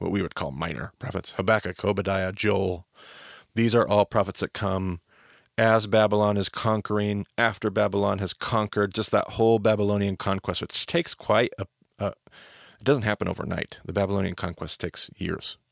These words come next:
um, to actually be fulfilled in its entirety.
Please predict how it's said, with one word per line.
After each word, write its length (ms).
um, 260
to 100
actually 280
be 300
fulfilled 640
in 80
its 280
entirety. 540